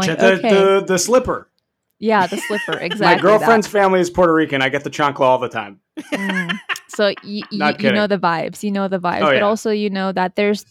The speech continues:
Speaker 1: there's this, this cultural difference in the sense of when you're a part of that community, that, that culture, uh, there's a big level of respect, and you never want to disappoint or upset your parents in any single way. So I didn't really ask my mom these types of questions. I'd be like, "Hey, Dad,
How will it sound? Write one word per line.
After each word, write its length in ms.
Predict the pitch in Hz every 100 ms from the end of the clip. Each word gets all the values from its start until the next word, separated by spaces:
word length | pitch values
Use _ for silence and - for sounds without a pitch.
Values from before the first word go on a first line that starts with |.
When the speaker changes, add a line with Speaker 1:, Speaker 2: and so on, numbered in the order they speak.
| -
Speaker 1:
there's 180 | 240 226
this, 200 | 247 - 220
this 180 | 262
cultural 500 | - - 254 - 254 208
difference 400 | 202 - 202 202
in 80 |
the 100 | 196
sense 400 | 196 196 185 190
of 200 | 190 190 - - - - -
when 540 | 214 202 220 226 220
you're 260 | 214 208 208
a 80 | 202
part 320 | - 233 233
of 80 | 202
that 240 | 190 -
community, 540 | 220 190 190 175 170
that, 180 | 175 185
that 140 | 180 -
culture, 560 | - 233 - - 175 117 - - -
uh, 220 | 196 185
there's 220 | 208 208
a 120 | 220 - _ _ _ _ _ _ _
big 180 | - 247
level 340 | 226 196 185 180
of 100 | -
respect, 460 | - - 127 -
and 120 | -
you 80 | 196
never 280 | 208 202 214
want 260 | 196 - -
to 60 | 190
disappoint 560 | 190 190 - 185 185
or 100 | 180
upset 260 | 170 - 196
your 100 | 185
parents 340 | - 180 185 180
in 80 | 196
any 220 | - 185 185
single 320 | - 175 170
way. 180 | 170 - - -
So 400 | - - 220 202
I 160 | 190 190
didn't 240 | 202 196
really 240 | 190 190
ask 180 | 180 180
my 100 | 247
mom 220 | 254 277
these 160 | 277 285
types 240 | 285 277
of 60 | -
questions. 440 | - 277 - 302
I'd 100 | 233
be 80 | 226
like, 160 | 240 240
"Hey, 100 | 277
Dad, 220 | 262 214